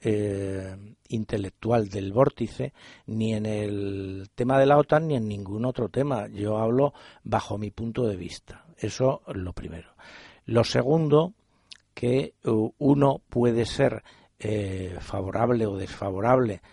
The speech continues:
a una opción. Yo estoy con los oyentes que no les gusta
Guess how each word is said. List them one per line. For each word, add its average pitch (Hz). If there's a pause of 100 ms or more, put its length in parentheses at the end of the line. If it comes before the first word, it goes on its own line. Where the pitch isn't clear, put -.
(200)
a 101
una 117
opción. 131 (400)
Yo 127
estoy 117
con 117
los 104
oyentes 113
que 110
no 107
les 110
gusta 107